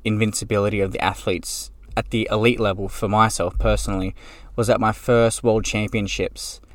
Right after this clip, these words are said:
back in two thousand eighteen in Turkmenistan. And when I arrived and went to my first training session in the training hall, I saw Lu Xiaojun for the first time. And I don't need to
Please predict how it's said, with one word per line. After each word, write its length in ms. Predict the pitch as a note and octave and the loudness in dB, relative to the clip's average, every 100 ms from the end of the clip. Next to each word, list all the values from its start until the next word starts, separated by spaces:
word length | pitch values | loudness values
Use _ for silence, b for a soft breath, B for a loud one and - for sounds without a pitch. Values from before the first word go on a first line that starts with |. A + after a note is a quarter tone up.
| b | b
back 200 | A#2 - | 4 4
in 160 | G#2 G#2 | -2 -4
two 240 | - B2 | -2 0
thousand 360 | A2+ A2 A2 G2+ | 2 2 0 -4
eighteen 460 | G2+ G2+ A2 G2+ | -4 -6 -6 -6
in 280 | F2+ G2 F#2+ | -4 -6 -6
Turkmenistan. 800 | - G2+ A2+ G#2 - F#2+ F2+ A2+ - b b b b b b | -2 -2 -2 -4 -4 -6 -8 -10 -14 b b b b b b
And 460 | - G#2+ G2+ G2 G2 | -6 -4 -2 -2 -4
when 220 | - A#2+ B2 | -2 4 6
I 140 | B2 | 6
arrived 480 | A2+ G#2 G2+ G2+ G#2+ | 6 4 4 0 -4
and 200 | G2 G#2+ | -4 -2
went 180 | G#2+ G#2+ | -2 -4
to 240 | - G#2+ | -4 -4
my 160 | G#2 G2 | -2 -4
first 360 | - A#2 A2 | 0 0 0
training 340 | - A#2+ A2 A2 | -2 -4 -2 -4
session 360 | - G#2 G#2+ | -4 -6 -6
in 100 | G2+ | -8
the 60 | A2 | -8
training 340 | - A#2 A2+ | -6 -4 -4
hall, 260 | G2+ G2+ F#2 | -2 -2 -2
I 80 | G2+ | -4
saw 500 | - A#2+ A2 G#2+ G2 | -2 2 4 4 2
Lu 160 | A#2 B2 | 4 4
Xiaojun 460 | B2 G#2+ G#2 A2+ | 6 4 2 0
for 80 | - | -2
the 100 | F#2 | -8
first 260 | - - - | -6 -8 -6
time. 300 | E2+ - - b b b b b - | -8 -10 -14 b b b b b -10
And 380 | G#2+ G2 G2+ - | -8 -6 -8 -4
I 120 | A#2 | 0
don't 100 | G#2+ | 0
need 160 | F#2+ F#2+ | 0 -2
to 280 | - G2 G2 | -2 -4 2